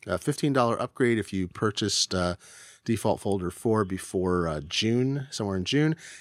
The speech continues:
and it'll delete the old system preference version. So now it's an app. It's an app that uses all of Apple's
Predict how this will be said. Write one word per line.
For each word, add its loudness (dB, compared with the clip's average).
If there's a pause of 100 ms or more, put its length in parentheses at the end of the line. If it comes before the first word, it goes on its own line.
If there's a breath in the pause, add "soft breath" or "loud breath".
and 0
it'll 2
delete 4
the -2
old 2
system 2
preference -2
version. 4
So -8
now 2
it's 0
an -6
app. -2 (460 soft breath)
It's 4
an 2
app 2
that 0
uses 2
all 2
of 2
Apple's 4